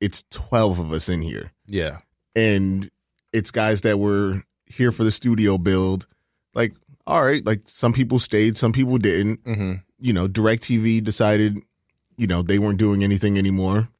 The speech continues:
Speaker 2: Yeah.
Speaker 1: And so, and it just became us and then YouTube and then Peacock. So for us to do this show that's on par with,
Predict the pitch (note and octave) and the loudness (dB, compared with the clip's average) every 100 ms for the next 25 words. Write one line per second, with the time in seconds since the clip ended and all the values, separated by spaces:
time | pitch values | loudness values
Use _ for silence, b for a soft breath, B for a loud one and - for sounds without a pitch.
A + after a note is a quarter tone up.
0 | - G2 F2+ - _ _ _ _ - G2 | -20 -4 -4 -4 _ _ _ _ -4 -2
1 | F2 G#2 F#2+ F2+ F2+ - _ _ _ G#2 | 2 2 2 0 -2 -8 _ _ _ -2
2 | G2+ F2 G2 F#2+ F#2 G2 F#2 E2 G#2 A#2 | -2 0 -4 -4 -2 0 0 0 0 0
3 | - D#2+ E2+ E2+ E2 A2 A2 B2 A#2 A2+ | -6 -8 -6 -6 -2 0 0 0 0 0
4 | G2 F2 E2 E2+ - _ _ _ C#3 C#3 | -2 -4 -4 -6 -10 _ _ _ -2 0
5 | - E2+ C#2 - F#2+ F2 F2 - _ _ | 0 -2 -2 -2 0 0 -2 -8 _ _
6 | _ G#2+ B2+ - A#2 A#2+ A2 A2 - G#2+ | _ 0 0 0 0 2 4 2 2 2
7 | G2 F#2 F2+ F#2 - _ - F#2+ A2+ G2 | 2 0 -2 -6 -10 _ -4 -2 2 0
8 | E2+ G#2 G2 F#2+ F2+ F2 | 2 2 2 2 2 -2